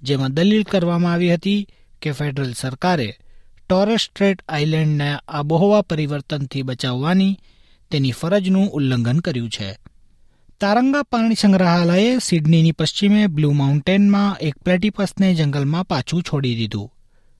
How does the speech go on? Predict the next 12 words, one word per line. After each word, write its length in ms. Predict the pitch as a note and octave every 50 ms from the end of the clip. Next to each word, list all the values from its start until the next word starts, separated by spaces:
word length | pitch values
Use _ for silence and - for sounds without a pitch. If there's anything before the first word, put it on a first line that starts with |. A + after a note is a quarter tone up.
| _ _ _ _ -
એપ્રિલમાં 640 | B2 B2 - - B2+ A#2+ A#2 A#2+ B2 B2+ B2+ B2+
એક 100 | B2 A#2+
શિકારી 420 | - - C#3+ - - B2+ B2 B2 A#2+
દ્વારા 300 | A#2 B2+ C3 C3+ C3 C3
ઘાયલ 300 | A#2+ C3 B2+ B2+ B2+ B2
થયા 220 | - C3+ B2+ B2
બાદ 380 | B2 C3+ C#3+ D#3 F#3+ G#3+ G#3 - _ _ _ _ _ _ _ _ _ -
કિશોર 420 | - G#3 - - A3+ A3+ A#3 A3
નર 240 | G3 F#3+ F#3 F3+ E3+
પ્રાણીને 580 | - - D#3 D3 C3+ C3+ C#3+ C#3+ D3 D#3+ F#3 F#3+
તેના 240 | - - D#3+ D3
ખભામાં 600 | B2+ - D3 D3 D#3 F#3 F#3 F3+ F3+ F3+ F#3+ F#3+